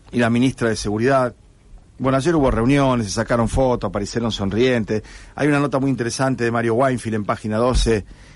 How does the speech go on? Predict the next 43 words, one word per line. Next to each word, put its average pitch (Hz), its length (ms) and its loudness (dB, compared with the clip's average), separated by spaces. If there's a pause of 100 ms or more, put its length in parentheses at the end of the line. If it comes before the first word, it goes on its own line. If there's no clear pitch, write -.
que - 100 -2
habla 120 180 2
de 113 60 0
los 110 160 -6
errores 120 300 -2
no 117 140 4
forzados, 107 580 0
¿no? 113 160 -2
Tomando 110 300 -2
la 98 80 0
figura 113 340 2
del 104 160 0
tenis, 113 560 -2 (920)
de 110 120 0
exponer 131 380 2
algunas 131 300 2
diferencias 131 460 0
que 127 100 -2
las 135 220 0
hay 214 140 4
y 147 40 -2
tiene 143 220 0
que 135 80 0
haberlas, 160 360 2
porque 120 220 -2
no 170 80 -2
es 190 40 0
lo 156 100 0
mismo 156 320 2
Axel, 143 300 -2
por 110 140 -2
supuesto, 123 360 -2
que 104 80 0
Alberto 113 300 2
Fernández. 123 400 0
Por 147 140 2
eso 147 220 2
Axel 135 260 -2
es 127 80 2
gobernador 113 380 2
de 113 80 2
Buenos 95 260 0
Aires 101 500 -2